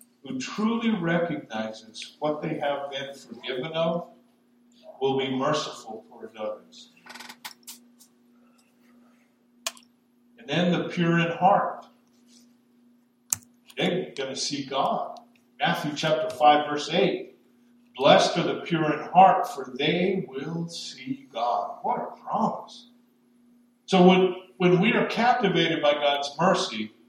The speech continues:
we want more of him. We begin to see lesser things for what they are, lesser. And we see God for who he is, the great one. There's a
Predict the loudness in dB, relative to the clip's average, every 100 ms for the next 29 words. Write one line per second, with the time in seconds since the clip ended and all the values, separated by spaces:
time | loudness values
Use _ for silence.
0 | _ _ 4 6 8 8 6 6 8 8
1 | 4 -2 -8 -12 -16 _ _ _ _ _
2 | _ _ 2 4 4 4 2 2 0 2
3 | 4 6 6 4 -2 -4 -10 -14 -16 -8
4 | -6 0 0 0 0 2 4 2 0 -6
5 | -14 _ _ _ _ _ 2 2 2 -4
6 | -10 -16 _ _ _ _ _ _ _ _
7 | -6 0 2 2 2 0 2 8 10 12
8 | 8 4 -4 -14 -20 -6 -2 2 4 6
9 | 4 0 -12 0 4 4 2 -2 -8 -18
10 | -20 _ _ _ _ _ _ _ _ -8
11 | 0 2 2 2 -4 -12 -16 _ _ _
12 | _ _ _ _ -20 -20 _ -20 _ _
13 | _ _ _ _ _ _ _ -20 -20 -20
14 | -20 _ _ _ _ -4 0 2